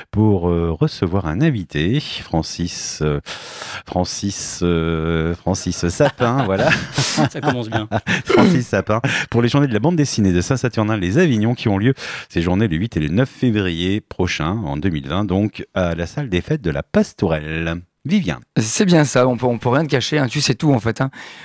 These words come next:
Speaker 3: Donc ce douzième festival, euh,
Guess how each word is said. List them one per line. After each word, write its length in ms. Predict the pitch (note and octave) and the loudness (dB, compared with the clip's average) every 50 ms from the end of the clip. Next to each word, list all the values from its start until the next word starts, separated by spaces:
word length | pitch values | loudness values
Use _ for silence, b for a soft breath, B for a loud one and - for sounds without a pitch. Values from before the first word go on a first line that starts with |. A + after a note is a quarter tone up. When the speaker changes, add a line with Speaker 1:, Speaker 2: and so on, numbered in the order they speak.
| B B B | B B B
Speaker 3:
Donc 260 | D3 D#3 F#3 F#3 - | 0 2 2 2 2
ce 200 | C#3+ - - G#3+ | -2 -2 0 2
douzième 500 | G#3 E3+ G3 F#3+ E3+ D#3+ G3 G3+ G3 F3+ | 2 4 6 6 6 6 4 4 2 -2
festival, 800 | - - F#3+ E3 - - - E3+ D3+ E3 F3 G3+ G3+ G3 G3 - - | -2 -2 -2 -2 -2 -2 -2 2 4 4 4 4 4 4 2 2 4
euh, 720 | C3 D3 C#3+ C#3+ C#3 C#3 C3+ C3 C3+ C3 C3 B2+ B2 B2+ | 4 4 6 6 6 6 6 6 6 4 4 4 2 2